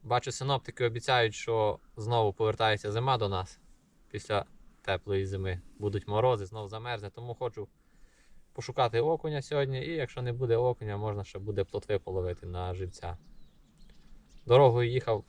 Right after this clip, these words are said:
здибав ще товариша, заїхав до його будиночку. Він також зі мною поїхав, буде мені допомагати сьогодні рибалити. Тому все, бажайте нам успіху, і ми поїхали, бо осталося до вечора дві години буквально. Тепер буду пробувати на окуня.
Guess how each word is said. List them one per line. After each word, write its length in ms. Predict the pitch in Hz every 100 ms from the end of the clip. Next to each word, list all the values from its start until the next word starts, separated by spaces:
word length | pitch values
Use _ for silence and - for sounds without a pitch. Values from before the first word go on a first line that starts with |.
| - - -
здибав 460 | 110 101 117 107 98
ще 120 | -
товариша, 520 | 113 123 120 110 98
заїхав 380 | 92 101 98 92
до 80 | 98
його 180 | 95 90
будиночку. 560 | 98 92 90 - - - - - - - - - - -
Він 200 | 101 101
також 360 | - 98 98 92
зі 80 | 98
мною 300 | 98 92 90
поїхав, 400 | 95 110 - 87
буде 200 | 95 90
мені 120 | 92
допомагати 520 | 90 98 95 92 -
сьогодні 360 | - 92 90 90
рибалити. 460 | 92 113 92 - - - - - - - - - - -
Тому 160 | 98 101
все, 240 | - 98
бажайте 380 | 92 95 107 -
нам 180 | 101 101
успіху, 380 | 127 - - 98
і 80 | 101
ми 120 | 104
поїхали, 500 | 110 98 87 90 90
бо 120 | 95
осталося 460 | 98 113 113 - 98
до 100 | 98
вечора 300 | 117 95 90
дві 180 | 98
години 400 | 98 92 87 87
буквально. 480 | 87 87 - 87 85 - - - - - - - - -
Тепер 260 | - 113 107
буду 200 | 110 110
пробувати 480 | 120 110 107 -
на 160 | 110 110
окуня. 380 | 143 - 104